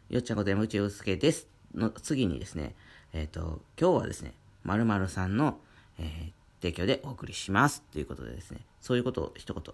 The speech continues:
添えるということですね。最近ね、結構ラジオもね、聞かれるようになってきたんでね、あのー、ちょっとずつね、宣伝に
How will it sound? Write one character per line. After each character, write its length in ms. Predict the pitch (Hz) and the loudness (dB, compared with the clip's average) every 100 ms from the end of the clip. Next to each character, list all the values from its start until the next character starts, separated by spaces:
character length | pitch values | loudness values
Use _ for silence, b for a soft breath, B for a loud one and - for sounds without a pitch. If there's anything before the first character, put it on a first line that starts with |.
| - | -14
添 180 | - 65 | -8 -6
え 40 | |
る 120 | 73 | -6
と 100 | - | -8
い 40 | - | -14
う 20 | |
こ 80 | - | -16
と 80 | |
で 60 | - | -18
す 120 | - | -18
ね。 160 | - - b b | -18 -20 b b
最 220 | - 214 311 | -2 0 2
近 240 | 226 202 | 0 2
ね、 320 | 196 104 - | 4 2 0
結 220 | - 95 - | -2 -2 0
構 160 | 101 | 0
ラ 140 | 92 110 | 2 4
ジ 100 | 139 | 2
オ 60 | |
も 100 | 76 | 0
ね、 160 | 67 62 | -4 -6
聞 180 | - 151 | -2 -2
か 100 | 165 | 0
れ 80 | 160 | 0
る 20 | 156 | 0
よ 60 | |
う 20 | |
に 20 | 131 | -2
な 60 | |
っ 40 | - | -4
て 80 | |
き 60 | 92 | -8
た 120 | - | -8
ん 40 | - | -8
で 80 | |
ね、 240 | - 110 - B B B B - | -8 -8 -10 B B B B -6
あ 140 | 85 | -4
の 680 | 85 82 80 80 80 80 78 | -2 -2 -2 -2 -4 -4 -6
ー、 20 | - | -6
ち 60 | - | -4
ょ 40 | |
っ 20 | - | 0
と 120 | 190 | 0
ず 100 | 190 | 0
つ 40 | |
ね、 240 | 147 76 - b b b - - _ - - - - - - | -4 -4 -8 b b b -20 -20 _ -20 -20 -20 -20 -20 -20
宣 240 | - 107 101 | 0 2 4
伝 240 | 98 101 | 4 4
に 200 | 98 | 2